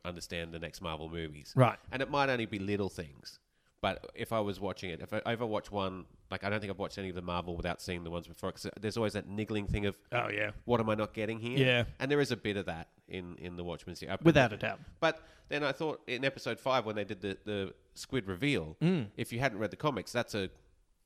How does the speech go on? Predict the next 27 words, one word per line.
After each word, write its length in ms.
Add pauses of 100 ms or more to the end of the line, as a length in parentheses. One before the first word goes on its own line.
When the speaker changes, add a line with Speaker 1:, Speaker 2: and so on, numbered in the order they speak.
(180)
Speaker 1:
that's 200
a 40
good 160
reveal. 380
Speaker 2:
Well, 120
that's 200
what 80
I 100
mean, 300
yeah. 140
Speaker 1:
Yeah. 160
Speaker 2:
Like, 180
you, 60 (120)
Speaker 1:
It, 60
Speaker 2:
you 180
Speaker 1:
it 80
would 120
eventually 640
tell 240
you 320
Speaker 2:
Yeah. 280
Speaker 1:
what, 80
what 140
you're 80
missing 320
out 160
on. 180